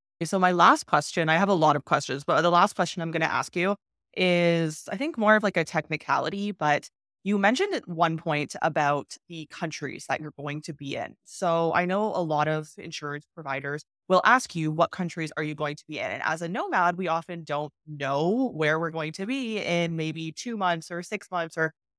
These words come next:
potentially however long your policy is going to be. You may not know where you're going to be. So is it important to list all of those countries? Are you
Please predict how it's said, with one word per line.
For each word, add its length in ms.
potentially 360
however 400
long 460
your 320
policy 400
is 100
going 180
to 100
be. 80
You 100
may 100
not 200
know 220
where 120
you're 80
going 200
to 80
be. 140
So 200
is 120
it 100
important 480
to 200
list 180
all 120
of 80
those 100
countries? 380
Are 100
you 160